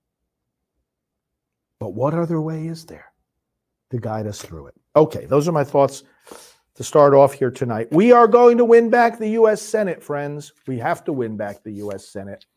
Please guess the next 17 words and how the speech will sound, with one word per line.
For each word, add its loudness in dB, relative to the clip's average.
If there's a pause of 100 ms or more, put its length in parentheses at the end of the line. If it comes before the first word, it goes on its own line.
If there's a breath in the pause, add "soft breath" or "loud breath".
(380)
The -8
retirement -4
of -8
Joe -4 (280 soft breath)
Manchin, -6
his -6
declaration -6
that -8
he's -14
not -8
gonna -8
run -6
for -12
Senate, -10
puts -2
West -6
Virginia, -4